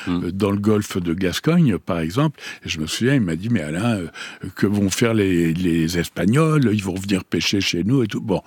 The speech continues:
Speaker 2: finalement, euh, nous avons gagné, non pas par la raison devant l'exécutif,
Speaker 1: Ouais.
Speaker 2: mais par le droit, en allant,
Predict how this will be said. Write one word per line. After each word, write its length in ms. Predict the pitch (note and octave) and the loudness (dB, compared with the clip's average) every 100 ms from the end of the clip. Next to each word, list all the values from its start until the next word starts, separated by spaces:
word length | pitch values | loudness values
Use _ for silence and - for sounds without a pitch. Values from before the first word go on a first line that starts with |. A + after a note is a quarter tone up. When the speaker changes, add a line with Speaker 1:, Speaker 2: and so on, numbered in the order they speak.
| - - - | -12 -16 -18
Speaker 2:
finalement, 800 | - - G#2 F#2+ E2+ F#2 C3 D3+ - - - | -10 -2 4 4 4 2 2 2 -2 -20 -10
euh, 120 | F2 F2+ | -4 2
nous 300 | G#2 B2+ B2 | 4 6 4
avons 240 | A2+ G#2+ | 0 0
gagné, 480 | G#2 F2 G#2 C#3+ D#3 - _ _ | 0 0 4 4 2 -2 _ _
non 200 | A2 A#2+ | 4 4
pas 180 | A#2+ C3 | 4 0
par 240 | A2+ G2+ E2+ | 0 -2 -2
la 120 | E2+ | -2
raison 600 | E2+ C3 C#3 C3+ F#3 B2 F#2 | 2 4 4 4 4 4 0
devant 300 | F#2 G2+ G#2 | -2 0 2
l'exécutif, 800 | G2 G2 G#2 G2+ C3+ F#3+ F3+ - - - | 0 0 -2 -2 0 2 2 0 -10 -2
Speaker 1:
Ouais. 120 | F2+ | 2
Speaker 2:
mais 100 | F#2 | 2
par 240 | - B2+ | 0 0
le 200 | A2 F#2 | 2 0
droit, 420 | F#2 G#2 A#2 C#3+ - - - - - | 0 2 2 2 0 -16 -20 -12 0
en 140 | F2+ | 2
allant, 420 | F2 F2+ B2 C#3 | 2 2 2 2